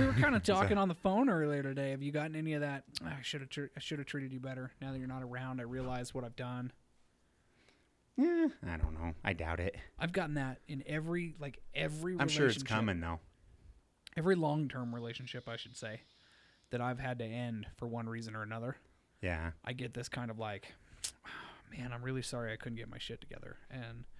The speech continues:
Speaker 1: treated you that way at the end and all that kind of stuff that caused you to, to leave me or whatever." Now I feel like I, I wish I could take it all back. And it's sort of like
Speaker 2: Right.
Speaker 1: And I feel bad for the ones that have come up and said that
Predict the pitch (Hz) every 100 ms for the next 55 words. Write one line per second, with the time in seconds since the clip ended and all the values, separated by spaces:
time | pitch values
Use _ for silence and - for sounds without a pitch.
0 | - - - - 131 117 113 113 107 110
1 | 113 107 117 117 117 113 110 110 113 131
2 | 127 107 - 110 - 113 - - 127 110
3 | 117 117 - - 123 120 113 110 - -
4 | - - - - - 135 135 139 - 123
5 | 123 120 117 123 123 123 123 117 127 117
6 | 107 104 113 101 - - - - 117 113
7 | 104 - - - _ _ - 85 85 82
8 | - - - - 147 147 170 147 151 139
9 | 147 - - - 135 131 127 123 117 131
10 | 123 120 113 - 127 143 165